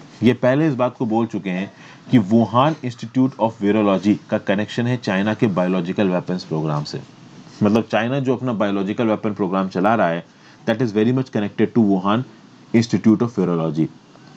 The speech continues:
तो इस बात के पूरे chances हैं कि Wuhan Institute of वायरोलॉजी में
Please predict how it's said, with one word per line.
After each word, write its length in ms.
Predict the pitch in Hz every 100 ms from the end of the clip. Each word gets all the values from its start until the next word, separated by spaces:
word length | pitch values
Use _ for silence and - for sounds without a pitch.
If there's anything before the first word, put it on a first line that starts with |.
| -
तो 120 | 139 143
इस 120 | 139
बात 260 | 147 151
के 80 | 151
पूरे 380 | - 135 160 190
chances 440 | 156 143 123 123
हैं 140 | 113 113
कि 100 | 110
Wuhan 400 | 101 98 113 120
Institute 380 | 110 104 107 101
of 80 |
वायरोलॉजी 520 | 95 98 95 95 95 101
में 220 | 95